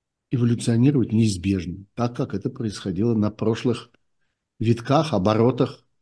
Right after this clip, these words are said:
истории. Это не значит, что всё будет происходить точно так же. Тут нет места, так сказать, для такого вульгарного историзма. Всё уже однажды было, и вот щас будет опять.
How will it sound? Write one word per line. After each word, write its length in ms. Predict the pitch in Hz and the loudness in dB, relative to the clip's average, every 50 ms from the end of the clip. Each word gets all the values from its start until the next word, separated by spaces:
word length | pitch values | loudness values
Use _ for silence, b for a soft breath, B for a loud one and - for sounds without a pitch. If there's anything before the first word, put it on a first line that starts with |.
| _ _ _ _ _ _ _ - | _ _ _ _ _ _ _ -6
истории. 540 | 127 - - - 104 82 73 80 98 117 - - | -6 -6 -6 -6 -8 -8 -8 -10 -12 -16 -18 -12
Это 160 | - - 113 | -4 0 0
не 80 | 113 | 2
значит, 220 | 104 113 120 95 - | 4 2 2 2 0
что 100 | - 98 | -2 -4
всё 120 | - - 98 | -6 -4 -2
будет 160 | 95 95 - | -2 -2 -4
происходить 380 | - 90 - - 104 95 - - | -4 -8 -4 -2 -2 -2 0 0
точно 360 | - 113 - - - 98 156 | 0 2 2 2 0 -2 -2
так 280 | - - 180 254 262 190 | -2 0 2 2 2 2
же. 240 | 117 87 76 - - _ _ | 0 -2 -6 -10 -14 _ _
Тут 180 | - 87 - - | -12 -10 -6 -2
нет 380 | 98 101 101 101 101 101 101 - | 0 0 2 2 2 0 0 0
места, 320 | 104 98 87 - - - 78 | -2 -2 -2 -4 -6 -10 -10
так 160 | - 87 - | -10 -12 -14
сказать, 300 | - - - 92 92 87 82 | -12 -8 -6 -6 -6 -6 -6
для 120 | 87 90 | -8 -8
такого 320 | 92 101 101 - 104 90 87 | -8 -8 -6 -4 -4 -2 -2
вульгарного 580 | 98 110 104 95 104 98 87 82 92 85 92 | -2 -2 0 0 -2 -2 -2 -4 -6 -6 -6
историзма. 640 | 90 - - - 110 147 202 214 175 143 110 - B B B B B B | -6 -6 -4 -2 2 2 2 4 4 2 0 0 B B B B B B
Всё 160 | B - 151 139 | B 2 4 6
уже 180 | 127 107 113 107 | 6 6 4 4
однажды 460 | 101 101 98 113 113 107 98 95 107 | 2 2 2 2 2 2 2 2 2
было, 260 | 104 143 202 220 185 | 4 6 6 6 8
и 100 | 151 123 | 6 6
вот 160 | 113 104 113 - | 4 4 2 0
щас 160 | - 151 139 | 0 0 2
будет 220 | 107 117 120 120 123 | 2 2 2 2 0
опять. 320 | 107 - - 78 69 - | -2 -2 -2 -8 -8 -10